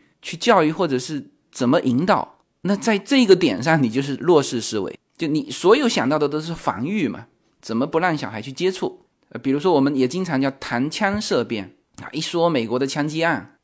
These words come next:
就那种紧张的不得了，呃，到美国来一听到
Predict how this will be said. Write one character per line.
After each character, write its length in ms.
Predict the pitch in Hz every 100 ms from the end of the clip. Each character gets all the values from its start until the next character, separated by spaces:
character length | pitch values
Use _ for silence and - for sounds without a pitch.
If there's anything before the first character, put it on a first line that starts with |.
| _
就 140 | - 165
那 140 | 165
种 180 | 147 135
紧 220 | 139 117
张 160 | 139 185
的 80 |
不 120 | 175 247
得 140 | 170
了， 260 | 135 113 - _ -
呃， 120 | 107
到 240 | 120 147
美 160 | 131 117
国 160 | 127
来 220 | 147 123 123 135 - -
一 100 | 185
听 300 | - 208 208
到 440 | 196 131 85 -